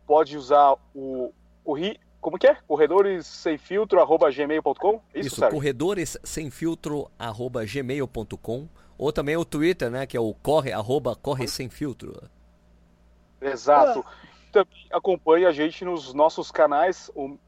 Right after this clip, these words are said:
Speaker 1: o meu e da Val é o Tênis Certo, lá no YouTube.
Speaker 2: E o meu é o Corrida no Ar, né? youtube ponto com barra corrida no ar.
Speaker 1: Então é isso,
Speaker 3: Eba!
Speaker 1: pessoal. Obrigado,
Speaker 3: Gente,
Speaker 1: Val. Espero
Speaker 3: peraí,
Speaker 1: que
Speaker 3: peraí,
Speaker 1: você
Speaker 3: deixa... Eu... eu,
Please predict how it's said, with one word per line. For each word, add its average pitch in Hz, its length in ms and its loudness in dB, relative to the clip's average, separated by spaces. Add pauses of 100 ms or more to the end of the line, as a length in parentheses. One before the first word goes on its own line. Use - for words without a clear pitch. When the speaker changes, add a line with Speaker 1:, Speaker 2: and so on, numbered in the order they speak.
(140)
Speaker 1:
o 143 140 -8
meu 147 240 4
e - 20 4
da 185 140 6
Val 170 340 6
é 151 80 2
o 147 200 4
Tênis 139 240 -8
Certo, 156 360 2
lá 147 140 0
no 131 80 -6
YouTube. 208 460 -10 (260)
Speaker 2:
E 117 100 -6
o 143 80 -4
meu 160 200 -4
é 190 60 -4
o 202 120 0
Corrida 214 500 -4
no 170 140 -2
Ar, 170 120 0
né? 127 160 -6
youtube 143 320 -8
ponto 156 240 -14
com 156 200 -10
barra 151 280 -6
corrida 147 540 -6
no 104 140 -8
ar. 85 180 -14 (1500)
Speaker 1:
Então 190 140 2
é 190 60 8
isso, 180 140 4
Speaker 3:
Eba! 180 100 0
Speaker 1:
pessoal. 143 480 6 (800)
Obrigado, 160 520 4
Speaker 3:
Gente, 156 100 -6
Speaker 1:
Val. 170 360 8
Espero 349 200 -2
Speaker 3:
peraí, 339 120 -2
Speaker 1:
que 349 80 -12
Speaker 3:
peraí, 302 160 -4
Speaker 1:
você 311 120 -10
Speaker 3:
deixa... 330 200 2
Eu... - 120 0 (140)
eu, 349 100 -4